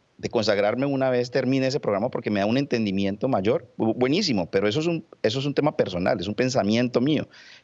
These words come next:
No significa que, que haya un momento adecuado. El momento adecuado es cuando Dios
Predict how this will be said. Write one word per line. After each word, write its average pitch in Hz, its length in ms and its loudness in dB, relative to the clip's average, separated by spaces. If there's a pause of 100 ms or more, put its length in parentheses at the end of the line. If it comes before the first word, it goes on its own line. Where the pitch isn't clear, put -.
(120)
No 104 220 2
significa 110 520 0
que, 87 320 -4 (160)
que 107 100 0
haya 98 160 0
un 123 80 0
momento 110 640 -2
adecuado. 92 760 -2
El 95 80 -10
momento 92 280 -6
adecuado 101 420 0
es 110 120 -4
cuando 92 380 -4
Dios 113 520 0